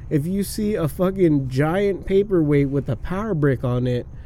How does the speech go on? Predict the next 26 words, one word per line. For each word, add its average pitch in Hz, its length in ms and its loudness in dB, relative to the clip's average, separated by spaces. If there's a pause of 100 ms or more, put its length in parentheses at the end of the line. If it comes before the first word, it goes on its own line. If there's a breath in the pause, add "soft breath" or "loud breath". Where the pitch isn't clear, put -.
(360 loud breath)
uh, 139 640 2
that 147 180 -2
has 160 280 0
a 180 60 2
little 170 320 4
fucking 156 460 0
disk 180 320 4
drive 190 440 2
that, 147 220 0
you 151 120 2
know, 151 420 2
it's - 160 -12
all 160 120 -8
slotted 185 720 -2
and 156 200 2
then 147 240 2
just 147 180 -4
one 151 520 2
white 165 280 0
glowing 160 360 4
X, 185 340 -2 (380 loud breath)
that's 135 180 0
the 123 60 -8
first 135 280 0
Xbox 120 480 -4
One. 117 240 -2